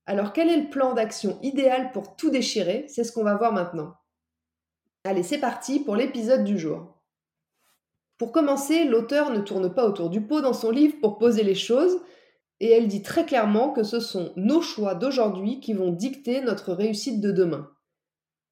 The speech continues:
Et pour y parvenir, il est indispensable de commencer par savoir ce qui nous rend heureux. Normalement, si vous êtes fidèle au podcast, vous avez déjà un peu fait cet exercice dans l'épisode vingt-deux,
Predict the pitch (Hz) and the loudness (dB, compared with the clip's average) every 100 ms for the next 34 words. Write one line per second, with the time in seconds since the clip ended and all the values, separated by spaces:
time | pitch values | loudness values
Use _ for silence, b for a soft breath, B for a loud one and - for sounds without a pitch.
0 | - 196 - 302 247 220 202 202 226 285 | -6 -6 0 0 2 0 0 0 0 0
1 | 226 190 - 262 277 285 - 214 208 233 | 0 -2 -2 -4 -2 -4 -4 -6 -2 -2
2 | 226 185 180 - 302 226 - 220 294 285 | 0 -4 -2 -2 0 -2 -2 -6 -4 -8
3 | 277 233 190 214 - - 240 214 196 240 | -2 -2 0 -2 -4 -10 0 2 4 4
4 | 254 196 147 143 - 156 165 196 233 294 | 4 4 2 -4 -8 -6 -4 -2 -2 -2
5 | 339 B B B _ _ - 240 247 233 | -4 B B B _ _ -10 -6 -2 -2
6 | 226 285 277 269 - 202 - 277 359 - | -2 2 4 4 2 -4 0 0 0 -4
7 | 226 202 190 196 262 277 294 285 - - | -2 0 0 -2 -2 -2 -4 -4 -16 -8
8 | 262 330 320 320 311 269 254 220 226 196 | -2 0 0 -2 0 -2 -2 -2 -4 -4
9 | 208 - 294 302 185 202 214 208 220 254 | -6 -6 -4 -4 -2 -2 -2 -4 0 0
10 | 202 233 240 208 220 294 | 2 0 0 0 -2 -2